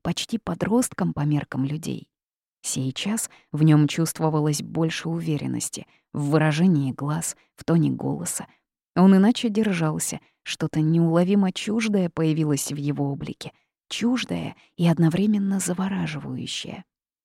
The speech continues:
Тина как будто впервые осознала, что они действительно из разных миров. «Ты шикарно выглядишь», — тихо заметила она. «Да что там?» — смутился ангел. «Это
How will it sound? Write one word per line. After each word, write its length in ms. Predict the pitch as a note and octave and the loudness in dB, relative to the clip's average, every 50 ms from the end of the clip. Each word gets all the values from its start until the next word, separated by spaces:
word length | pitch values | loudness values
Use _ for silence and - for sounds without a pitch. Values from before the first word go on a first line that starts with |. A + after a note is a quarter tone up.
| _ _ _ - - - _ _ | _ _ _ -20 -20 -20 _ _
Тина 300 | - - E3 D#3 D3+ C#3+ | -2 2 4 4 4 4
как 240 | C#3+ - D3+ C#3 D3 | 2 -2 -4 -2 -2
будто 340 | C3+ D#3 D#3+ - _ - C#3+ | -2 -2 -4 -4 _ -10 -12
впервые 600 | - - - E3+ E3 E3+ D#3+ F#3 F3 D3 C#3 C3 | -10 -8 -6 -4 -4 -2 0 0 0 0 0 -4
осознала, 600 | B2 - - - D3+ E3 F3 G3 G#3+ A3+ F#3+ - - - - - | -6 -6 -6 -6 -6 -4 -2 -2 -2 -2 -2 -4 -8 -10 -14 -14
что 220 | - - - D#3 | -12 -6 -4 -2
они 240 | D3+ D#3+ E3+ E3+ E3 | 0 0 0 0 0
действительно 840 | - D#3 D#3 D#3 - - - E3 G3+ - - G#3 G3+ G3+ G3 F#3 F#3+ | 0 -2 -4 -4 -6 -8 -8 -8 -8 -8 -8 -8 -4 -4 -2 -2 -2
из 120 | F#3 F3 | -2 -2
разных 460 | - D#3 D3+ D#3 D#3 - D#3+ - - - | -4 -4 -6 -6 -6 -6 -8 -6 -6 -6
миров. 420 | D#3 D#3+ D3+ C3+ - - - - _ _ _ _ _ _ _ _ _ _ _ _ _ _ _ _ _ _ _ _ _ _ _ _ _ _ _ _ _ _ _ _ _ _ | -4 -4 -4 -6 -8 -12 -14 -20 _ _ _ _ _ _ _ _ _ _ _ _ _ _ _ _ _ _ _ _ _ _ _ _ _ _ _ _ _ _ _ _ _ _
«Ты 240 | - F3+ E3+ E3 E3 | 0 2 2 4 2
шикарно 540 | D#3+ - - D#3 - F3+ F3 F3 F3 E3+ E3+ | 2 0 -2 -2 0 0 2 2 4 2 2
выглядишь», — 640 | E3 F3+ F3+ F3 - E3 - - - - - - - _ _ _ _ - | 2 -2 -4 -6 -6 -8 -8 -8 -8 -8 -10 -10 -12 _ _ _ _ -6
тихо 320 | - C#3+ C3+ - - C#3 | -4 -4 -4 -2 -2 -4
заметила 540 | C3 - C#3 C#3 C#3 C#3 - - C#3+ C#3+ C#3+ | -2 0 2 2 2 0 -2 -4 -6 -6 -6
она. 280 | C#3+ D3+ D3+ D#3 - _ _ _ _ _ _ _ _ _ _ _ - | -4 -6 -6 -8 -10 _ _ _ _ _ _ _ _ _ _ _ -10
«Да 160 | - - C3 | -6 -6 -6
что 340 | - - - - - F#3+ A3 | -6 -6 -8 -8 -8 -8 -8
там?» — 240 | - - - - - _ _ _ _ | -8 -8 -10 -10 -12 _ _ _ _
смутился 720 | - - - D3+ C#3+ C#3 C3+ - C#3+ C#3 C#3 - - - | -10 -4 0 2 2 2 2 2 0 0 0 0 -2 -4
ангел. 440 | C3 C3 B2+ B2 A#2+ - - - - _ _ _ _ _ _ | -2 -2 0 -2 -2 -2 -6 -12 -14 _ _ _ _ _ _
«Это 300 | - C4+ C#4 - B3+ A#3+ | -4 -4 -2 -2 -2 -4